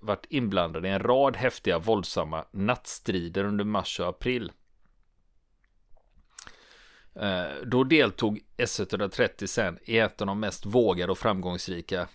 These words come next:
S-båtoperationerna under kriget. Och bägge flottiljerna här som ligger i Cherbourg,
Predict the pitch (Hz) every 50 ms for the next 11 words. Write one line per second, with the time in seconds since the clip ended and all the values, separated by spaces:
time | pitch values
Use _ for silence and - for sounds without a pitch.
0 | _ _ - 117 110 - - - 90 90 - - 95 90 - 95 85 - - 98
1 | 87 80 80 82 87 87 87 - - 117 107 92 85 87 98 - - - - -
2 | - - - - - - - 110 104 - - - - 123 120 165 156 123 120 113
3 | - - 123 - 143 113 90 90 98 117 131 117 104 87 67 - - - 98 95
4 | 92 90 87 - - 101 95 92 107 143 156 160 -